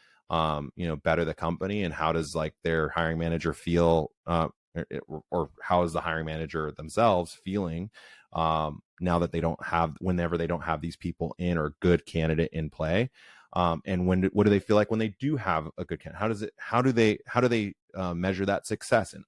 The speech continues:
understand that? So that's, that's a big part of it, is really understanding your persona. But then the second part of that is then going, "Okay, cool. Like, um, how many jobs are on the market, right?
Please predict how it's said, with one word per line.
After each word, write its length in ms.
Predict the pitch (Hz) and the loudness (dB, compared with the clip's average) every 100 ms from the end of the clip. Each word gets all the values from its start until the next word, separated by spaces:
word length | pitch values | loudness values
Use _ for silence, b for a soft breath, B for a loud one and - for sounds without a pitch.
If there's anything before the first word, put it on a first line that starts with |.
| 95 | -6
understand 540 | 104 87 - 120 101 | -2 -2 0 0 0
that? 180 | - - | -2 -6
So 80 | 87 | -4
that's, 240 | 92 - - | -4 -6 -2
that's 180 | 98 | -2
a 60 | 113 | 0
big 200 | 110 - | 0 0
part 220 | 92 92 | 2 2
of 60 | 101 | 2
it, 100 | 98 | 0
is 100 | 85 | -2
really 200 | 95 90 | -4 -2
understanding 340 | 90 - 90 | -4 -2 0
your 80 | 85 | 0
persona. 540 | - - 82 92 90 - B B B B | -2 0 2 4 2 0 B B B B
But 160 | 101 - | -6 0
then 100 | 120 | 0
the 80 | 120 | 2
second 320 | - 147 156 | 2 2 2
part 200 | 101 92 | 2 4
of 40 | |
that 180 | 92 90 | 6 4
is 140 | 87 | 2
then 160 | 87 92 | 0 0
going, 300 | 90 87 87 | 0 0 -2
"Okay, 280 | - - 87 | -4 -2 -2
cool. 300 | - 113 101 | 0 2 4
Like, 240 | 87 82 76 _ _ _ _ _ _ _ _ _ _ _ _ - | 4 4 0 _ _ _ _ _ _ _ _ _ _ _ _ -6
um, 400 | 98 90 82 71 _ _ - | -2 0 0 -4 _ _ -4
how 180 | 117 | 0
many 180 | 113 123 | 0 0
jobs 320 | 95 92 110 | 4 4 4
are 60 | 87 | 0
on 80 | 71 | -2
the 40 | |
market, 300 | 71 - - - _ _ _ _ | -8 -10 -12 -14 _ _ _ _
right? 220 | - 95 | -2 -2